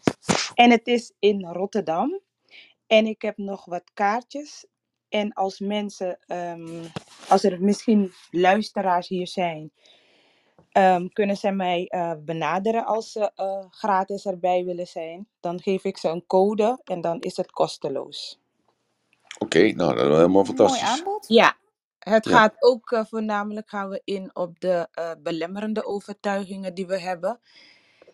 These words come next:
Speaker 1: We hebben allemaal soms een blinde hoek. En als we niet bewust daarvan zijn, dan ga-,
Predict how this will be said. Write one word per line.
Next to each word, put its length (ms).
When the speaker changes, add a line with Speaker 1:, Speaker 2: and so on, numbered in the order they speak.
Speaker 1:
We 100
hebben 200
allemaal 440
soms 320
een 100
blinde 340
hoek. 400
En 180
als 180
we 100
niet 200
bewust 420
daarvan 420
zijn, 480
dan 280
ga-, 160